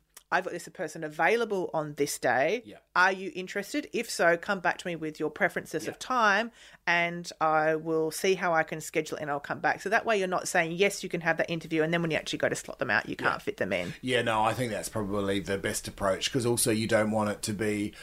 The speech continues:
Speaker 2: "Well, you told me I had it."
Speaker 1: Yes.
Speaker 2: And then, and then you end up with someone that's disappointed.
Speaker 1: Absolutely.
Speaker 2: Yeah.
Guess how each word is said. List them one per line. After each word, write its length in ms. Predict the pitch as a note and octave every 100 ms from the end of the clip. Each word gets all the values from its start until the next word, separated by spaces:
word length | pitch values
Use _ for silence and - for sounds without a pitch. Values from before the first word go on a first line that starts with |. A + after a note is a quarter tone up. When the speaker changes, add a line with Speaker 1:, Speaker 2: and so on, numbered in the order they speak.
| -
Speaker 2:
"Well, 140 | C#3 C#3
you 180 | C3 D#3+
told 280 | E3 D3+ C3+
me 100 | B2
I 100 | A#2
had 220 | A2 B2+
it." 240 | A2+ D#2+ - _ _
Speaker 1:
Yes. 300 | F3+ F#3+ D3+
Speaker 2:
And 180 | C3+ B2
then, 360 | A#2+ A2+ A2 G#2 -
and 200 | A#2 A2+
then 280 | G#2+ G2+
you 160 | G2+ G2+
end 160 | G2+ G2
up 100 | F2+
with 100 | G#2+
someone 280 | A2+ G2+
that's 100 | F#2+
disappointed. 720 | - - - G2 F2+ - C#2+ -
Speaker 1:
Absolutely. 640 | D#3 - C#3+ C#3+ C3+
Speaker 2:
Yeah. 40 | C3+